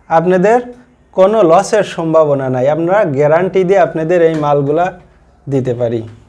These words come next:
ব্যাক সাইডটা দেখাই, ব্যাক সাইডটা দেখুন, খুবই চমৎকার চমৎকার কালারের শার্ট নিয়ে চলে আসি।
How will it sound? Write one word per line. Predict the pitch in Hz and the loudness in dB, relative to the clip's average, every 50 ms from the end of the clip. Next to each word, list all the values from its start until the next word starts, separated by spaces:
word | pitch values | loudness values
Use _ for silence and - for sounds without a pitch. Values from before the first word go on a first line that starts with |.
| _ _ _ _ _ _ - | _ _ _ _ _ _ -4
ব্যাক | 143 165 175 170 | -2 -2 -2 0
সাইডটা | - 196 185 180 180 190 190 | 2 2 2 2 2 0 2
দেখাই, | 170 180 185 175 185 190 208 233 247 - - - - - _ _ _ _ _ _ _ _ _ _ _ _ _ _ _ _ _ _ _ _ _ _ _ 151 | 2 2 2 2 2 0 0 0 -2 -6 -12 -18 -20 -20 _ _ _ _ _ _ _ _ _ _ _ _ _ _ _ _ _ _ _ _ _ _ _ -2
ব্যাক | 160 165 165 | -2 -2 -2
সাইডটা | - - 170 160 160 160 160 151 | -2 0 2 2 2 2 0 0
দেখুন, | 139 139 139 135 - - 160 165 190 196 185 - - _ _ _ _ _ _ _ _ _ _ _ _ _ _ - | 0 0 -2 -4 -4 -4 -4 -4 -2 -4 -8 -14 -20 _ _ _ _ _ _ _ _ _ _ _ _ _ _ 0
খুবই | 214 220 226 240 233 - | 2 2 2 2 2 2
চমৎকার | 214 190 190 196 190 185 202 196 175 | 2 2 2 0 0 0 0 0 0
চমৎকার | 185 214 220 220 214 220 - 220 214 - | 0 -2 -2 -2 -4 -2 0 0 0 2
কালারের | - 165 185 202 202 202 208 196 | 2 2 4 4 4 2 2 0
শার্ট | - - - 190 202 208 208 220 | 0 0 0 0 0 0 -2 -4
নিয়ে | 214 214 208 214 220 208 214 | -4 -2 -2 -2 -2 -2 -2
চলে | 208 196 196 202 202 | 0 0 4 4 4
আসি। | 202 196 190 185 247 | 4 4 2 -2 -6